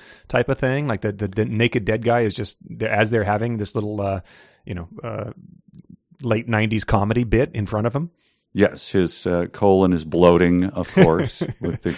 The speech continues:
Speaker 2: the gases. His rigor mortis is, uh, rigor mortis goes away after a while, right? So his body's starting kind of moving
Speaker 1: Yeah, flopping,
Speaker 2: slightly as
Speaker 1: yeah.
Speaker 2: it flops down.
Speaker 1: Weekend at Bernie's.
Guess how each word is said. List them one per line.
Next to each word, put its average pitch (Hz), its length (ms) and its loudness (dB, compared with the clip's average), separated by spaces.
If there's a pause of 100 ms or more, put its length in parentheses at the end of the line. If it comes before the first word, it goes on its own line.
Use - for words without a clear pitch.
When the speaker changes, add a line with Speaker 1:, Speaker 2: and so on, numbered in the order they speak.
(120)
Speaker 2:
the 90 120 -8
gases. 82 760 0
His 87 240 -8
rigor 87 280 0
mortis 85 560 2
is, 78 260 -6 (560)
uh, 82 200 -6
rigor 104 220 4
mortis 95 300 6
goes 90 260 4
away 82 400 6
after 80 260 -4
a 85 60 -2
while, 82 260 0
right? 82 260 0
So 95 100 -6
his 85 120 -6
body's 82 340 -2
starting 80 400 -6 (120)
kind 80 180 -8
of - 80 -10
moving 90 520 6
Speaker 1:
Yeah, 90 60 4
flopping, 90 360 4
Speaker 2:
slightly 87 180 2
as 80 100 0
Speaker 1:
yeah. 107 200 2
Speaker 2:
it - 100 -10
flops 85 520 0
down. - 180 2
Speaker 1:
Weekend 113 280 4
at 113 160 -2
Bernie's. 110 440 0